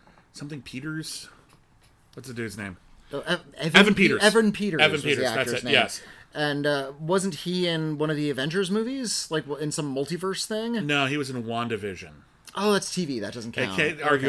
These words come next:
Speaker 2: Okay.
Speaker 1: doesn't count. Sorry.
Speaker 2: Because, uh, Elizabeth Olsen played the Scarlet Witch, and she
Speaker 1: Mm.
Speaker 2: was in, uh, Godzilla movie.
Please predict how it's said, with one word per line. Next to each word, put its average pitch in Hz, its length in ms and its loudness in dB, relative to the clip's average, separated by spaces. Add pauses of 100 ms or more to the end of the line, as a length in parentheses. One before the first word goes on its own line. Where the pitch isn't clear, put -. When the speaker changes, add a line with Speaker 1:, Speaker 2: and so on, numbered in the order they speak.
Speaker 2:
Okay. 120 60 0
Speaker 1:
doesn't 101 260 -6
count. 76 340 -18
Sorry. 160 80 -4
Speaker 2:
Because, 175 340 0
uh, 151 280 0 (300)
Elizabeth 165 400 0
Olsen 170 360 2
played 135 140 -2
the 127 60 -4
Scarlet 127 280 -4
Witch, 156 320 0
and 127 100 -6
she 120 140 -2
Speaker 1:
Mm. 143 60 -2
Speaker 2:
was 131 160 -2
in, 113 400 -2
uh, 107 260 -4
Godzilla 120 360 -6
movie. 71 240 -16